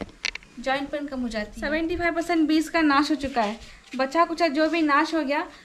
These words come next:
तो हम कोई ज़िंदा नहीं रह सकते, क्योंकि आज जो भी हम लोग कुछ खाना खा रहे हैं, जिंदा है, तो बीज की वजह से हम लोग जिंदा है।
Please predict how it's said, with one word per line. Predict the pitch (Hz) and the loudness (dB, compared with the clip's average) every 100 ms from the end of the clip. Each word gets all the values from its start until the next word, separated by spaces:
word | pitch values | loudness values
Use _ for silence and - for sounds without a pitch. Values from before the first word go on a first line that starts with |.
| - | -10
तो | 330 | -6
हम | 302 320 | -4 -4
कोई | 320 339 | -2 -4
ज़िंदा | 311 294 330 | -2 0 2
नहीं | 302 285 | 2 0
रह | 302 | 0
सकते, | 285 247 - 202 - - - - - - | 0 -6 -6 -6 -6 -20 -20 -20 -20 -10
क्योंकि | 320 302 381 403 - - - | -8 -2 -4 -4 -12 -12 -4
आज | 294 | -4
जो | 233 285 330 | -2 0 0
भी | 370 | 0
हम | 339 330 | -2 -2
लोग | 330 330 | -4 -4
कुछ | 339 - | -8 -8
खाना | 285 277 294 | -4 0 0
खा | 311 294 | 0 2
रहे | 277 269 | 2 2
हैं, | 269 | -2
जिंदा | 269 269 294 | -2 0 0
है, | 311 | 0
तो | 285 320 | -2 -2
बीज | 269 285 320 330 | -2 -2 -4 -2
की | 349 | -4
वजह | 320 | -2
से | 339 | -2
हम | 320 285 | -2 -2
लोग | 311 | -4
जिंदा | 285 262 254 | -2 0 0
है। | 262 226 | 0 -6